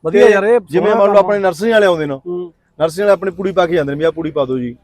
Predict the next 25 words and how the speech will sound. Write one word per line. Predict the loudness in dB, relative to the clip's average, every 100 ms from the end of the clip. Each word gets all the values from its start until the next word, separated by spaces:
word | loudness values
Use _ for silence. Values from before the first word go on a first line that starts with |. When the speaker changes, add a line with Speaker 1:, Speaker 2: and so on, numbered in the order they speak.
| -6
Speaker 1:
ਹਾਂ। | -2
Speaker 2:
ਉਹ | -2 -2
ਤੀਹ | -6
ਰੁਪਏ | -6 -4 -4
ਜਾਂ | -2
ਪੰਜਾਹ | -2
ਰੁਪਏ | 0 0
ਲੈ | 0
ਜਾਂਦੇ | -2 -4
ਨੇ। | -10 -10
Speaker 1:
ਪੁੜੀ | -8 -6
ਦੇ? | -6
Speaker 2:
ਉਹ | 0 2
ਇਹੀ | 2 -2
ਹੁੰਦੀ | -6 -10
ਆ। | -12
Speaker 1:
ਬਿਲਕੁਲ | 2 2 2 -2 0
ਇਹੀ | 0 0
ਚੀਜ਼ | -2 0
ਆ। | 0
Speaker 2:
ਇਹੀ | -2
ਹੁੰਦੀ | -6 -10 -12
ਆ |
ਜੀ। | -2
Speaker 1:
ਸੇਮ? | 2 4 2